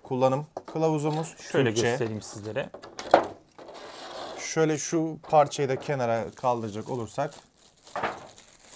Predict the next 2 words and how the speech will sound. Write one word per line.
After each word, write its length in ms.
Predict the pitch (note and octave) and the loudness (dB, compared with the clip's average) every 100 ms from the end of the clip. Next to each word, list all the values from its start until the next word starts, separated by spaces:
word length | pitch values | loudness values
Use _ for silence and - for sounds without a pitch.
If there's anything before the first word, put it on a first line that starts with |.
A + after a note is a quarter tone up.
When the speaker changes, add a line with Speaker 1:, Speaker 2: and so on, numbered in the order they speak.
| - | -12
Speaker 1:
Evet. 560 | F#2+ - - - - - - - - - - - - - - - - - - | -12 -12 -16 -16 -16 -20 -20 -20 -20 -20 -20 -20 -20 -20 -20 -20 -20 -20 -10
Geliyor. 720 | G2+ F#2 F2+ F#2 G#2 A#2+ | -6 -6 -6 -6 -4 -4